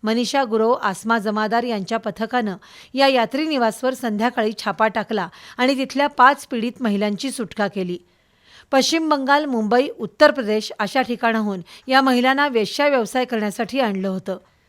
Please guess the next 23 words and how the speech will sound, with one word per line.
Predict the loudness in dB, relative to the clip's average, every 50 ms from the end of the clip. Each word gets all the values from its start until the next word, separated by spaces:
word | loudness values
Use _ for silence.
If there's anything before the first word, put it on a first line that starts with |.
| _ _ _ _ 0
त्यातून | 0 2 2 0 -2 -2
अल्प | 0 0 -2 0 2 2
मोबदला | 2 4 2 2 2 2 2 2 0 2
देऊन | 2 2 0 0 -2 -6 -10 -14 -20 -12 _ 4
मालक | 4 6 6 4 2 2 -2
इंद्रजित | -4 0 2 2 2 2 2 0 0
गायकवाड | 2 2 2 2 0 0 -2 -2 -2 -2 -4
हा | -6 -6 -4
मोठी | -2 0 0 -2 -2 -2 -4 -4
कमाई | -2 -2 0 0 0 0 0
करत | 0 -2 -2 -2 -4
असल्याचं | -6 -6 -4 -4 -6 -2 -2 -4 -4
चौकशीत | -2 -4 -4 -4 -4 -4 -6 -6 -6 -8 -10 -8
समजलं. | -8 -8 -6 -6 -6 -6 -6 -8 -8 -10 _ _ _ _ _ _ _ _ _ _ _ _ 4
या | 4 4
कारवाईत | 6 6 6 4 6 6 6 4 4 2
गोकुळ | 2 4 4 4 4 2 0 0 0
शिरगाव | 0 -2 0 2 2 2 2
इथल्या | 2 0 0 0 0 0
विकास | 0 -2 0 2 2 2 2 0 -2
पाटील | 0 0 0 0 -2 -4 -6 -6 -10 -16 _ _ _ -6
या | 2 6 6 6 6
एजंटला | 6 4 2 2 0 0 0 0 -2 -2